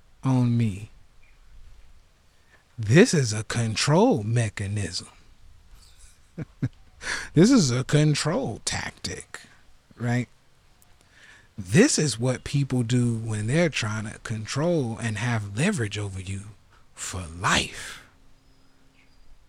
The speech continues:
And I'm just looking through these comments. Jonathan, my man, what's going on? Um, I'm just looking through this,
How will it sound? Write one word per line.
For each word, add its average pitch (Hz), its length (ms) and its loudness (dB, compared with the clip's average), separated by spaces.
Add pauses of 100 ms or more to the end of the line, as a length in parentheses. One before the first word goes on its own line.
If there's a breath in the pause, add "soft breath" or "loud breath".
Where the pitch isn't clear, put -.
(120)
And 120 140 -2
I'm - 120 -8
just 123 320 -6
looking 151 260 -2
through 135 180 0
these 117 180 -2
comments. 117 600 -6
Jonathan, 180 440 4
my 147 80 2
man, 139 240 2
what's 143 160 2
going 123 340 0
on? 107 160 -8 (760 soft breath)
Um, 139 600 4 (760)
I'm 80 140 -2
just 113 260 -4
looking 110 300 -10
through 104 200 -10
this, 101 520 -6